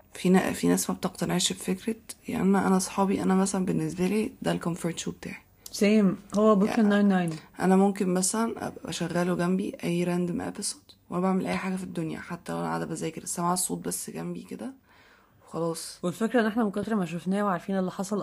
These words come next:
Speaker 2: أصلًا، بقينا بنعرف ننفيجن الموقف من غير ما نبقى باصين على ال-، اللابتوب أو التلفزيون أو الموبايل
Speaker 1: أنا،
Speaker 2: أو أي حاجة
Speaker 1: أنا،
Speaker 2: شغالة.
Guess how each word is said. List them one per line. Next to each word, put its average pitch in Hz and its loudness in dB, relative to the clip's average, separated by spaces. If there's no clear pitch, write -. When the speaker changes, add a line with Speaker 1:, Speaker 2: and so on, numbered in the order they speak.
Speaker 2:
أصلًا، 214 0
بقينا 185 0
بنعرف 180 2
ننفيجن 190 4
الموقف 196 4
من 185 4
غير 190 2
ما 190 2
نبقى 147 2
باصين 196 2
على 175 4
ال-، 143 -4
اللابتوب 175 -2
أو 151 -2
التلفزيون 156 -2
أو 151 0
الموبايل 165 6
Speaker 1:
أنا، 151 2
Speaker 2:
أو 143 4
أي 175 8
حاجة 202 6
Speaker 1:
أنا، 202 4
Speaker 2:
شغالة. 156 -4